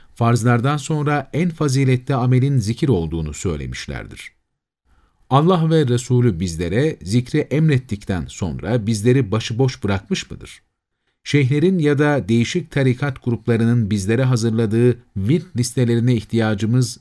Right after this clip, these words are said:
var mıdır? Sünneti hakkıyla bilen biri, bir Müslümanın günlük olarak sünnette sabit olmuş zikirleri yaptığında, gününün dolacağını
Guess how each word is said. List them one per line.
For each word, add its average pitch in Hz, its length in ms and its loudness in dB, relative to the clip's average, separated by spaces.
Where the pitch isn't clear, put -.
var 101 200 0
mıdır? - 380 -14
Sünneti 175 440 0
hakkıyla 131 640 2
bilen 69 340 -4
biri, 92 260 -2
bir 165 140 6
Müslümanın 147 680 0
günlük 147 340 0
olarak 135 440 0
sünnette 135 560 0
sabit 127 500 0
olmuş 127 300 2
zikirleri 110 500 0
yaptığında, 82 760 -4
gününün 151 500 0
dolacağını 110 760 2